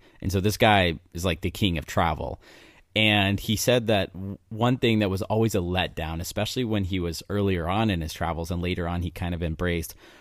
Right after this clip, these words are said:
was this idea of whenever he talked to people about his trips and his adventures, and you gotta imagine, a hundred and I think, <sighs> gosh, I always forget how many, hundred thirty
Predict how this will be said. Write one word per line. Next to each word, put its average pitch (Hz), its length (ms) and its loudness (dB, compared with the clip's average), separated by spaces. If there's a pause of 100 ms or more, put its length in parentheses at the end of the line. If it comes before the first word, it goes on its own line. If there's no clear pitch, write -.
(120)
was 98 180 2
this 101 160 0
idea 98 460 4
of 92 320 0
whenever 101 340 2
he 104 260 0
talked - 460 -8
to 117 80 -2
people - 460 -6
about 98 300 2
his 98 220 0
trips - 460 -2
and 92 160 -2
his 92 140 -2
adventures, 110 640 -2
and 92 240 0
you 90 40 -2
gotta 143 180 6
imagine, 92 420 2
a - 40 -12
hundred 113 520 -2 (480)
and 90 320 0
I - 40 -10
think, 92 300 -4 (320)
<sighs> - 300 -18
gosh, 90 260 -6
I 90 40 -2
always 92 180 -2
forget 85 280 -6 (300)
how 92 120 -2
many, 87 220 -2
hundred 92 300 0
thirty 90 360 -2